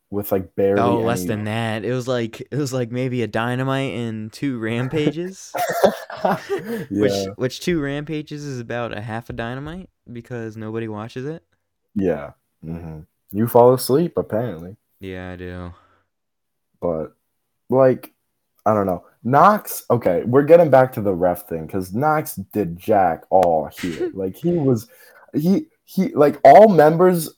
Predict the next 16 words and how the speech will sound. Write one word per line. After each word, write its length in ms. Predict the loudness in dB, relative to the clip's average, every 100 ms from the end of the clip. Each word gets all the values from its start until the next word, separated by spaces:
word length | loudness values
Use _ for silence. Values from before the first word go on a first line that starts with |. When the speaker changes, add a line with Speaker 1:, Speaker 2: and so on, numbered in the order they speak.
| 4
Speaker 1:
of 240 | 4 2 2
House 260 | 2 4
of 80 | 4
Black 220 | 4 4
at 80 | 2
one 180 | 0 -2
point 220 | -2 0
are 80 | 0
just 280 | 0 0 -2
standing 400 | 2 2 4 2
in 100 | 2
the 100 | 4
ring, 360 | 4 2 0 -2
circling 800 | -4 0 4 4 4 2 2 -2
Kenny 280 | -2 -2 0
Omega, 540 | 2 4 4 2 0